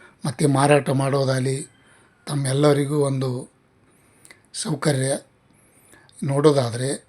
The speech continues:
ಇನ್ನೇ ಮಹಾರಾಷ್ಟ್ರದಲ್ಲಿ ನೋಡೋಣ ಬನ್ನಿ. ಈ ಈರುಳ್ಳಿ ನೋಡಿ, ಒಂದು ಸಾವಿರ ರೂಪಾಯಿ ಒಂದು ಕ್ವಿಂಟಲು, ದಪ್ಪ ಚೆನ್ನಾಗಿ ಡ್ರೈ ಇದ್ದಿದ್ದದ, ಒಂದು ಸಾವಿರ ರೂಪಾಯಿ ಒಂದು ಕ್ವಿಂಟಲು. ಇನ್ನೊಂದು ಕ್ವಾಲಿಟಿ ನೋಡೋದಾದ್ರೆ,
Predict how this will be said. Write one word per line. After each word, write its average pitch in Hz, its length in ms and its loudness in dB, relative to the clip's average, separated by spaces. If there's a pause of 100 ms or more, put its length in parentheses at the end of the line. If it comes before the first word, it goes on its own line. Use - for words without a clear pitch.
(100)
ಇನ್ನೇ 160 300 2
ಮಹಾರಾಷ್ಟ್ರದಲ್ಲಿ 160 680 2
ನೋಡೋಣ 147 400 2
ಬನ್ನಿ. 127 480 -4 (640)
ಈ 156 120 -2
ಈರುಳ್ಳಿ 170 400 6
ನೋಡಿ, 156 480 2
ಒಂದು 160 220 -2
ಸಾವಿರ 156 260 0
ರೂಪಾಯಿ 185 180 -2
ಒಂದು 147 240 -4
ಕ್ವಿಂಟಲು, 131 560 -8 (1900)
ದಪ್ಪ 147 280 0
ಚೆನ್ನಾಗಿ 147 520 2
ಡ್ರೈ 143 320 4
ಇದ್ದಿದ್ದದ, 127 760 -4
ಒಂದು 156 200 -2
ಸಾವಿರ 151 240 2
ರೂಪಾಯಿ 147 220 2
ಒಂದು 143 200 -2
ಕ್ವಿಂಟಲು. 127 540 -8 (840)
ಇನ್ನೊಂದು 170 380 2
ಕ್ವಾಲಿಟಿ 160 440 0
ನೋಡೋದಾದ್ರೆ, 147 760 0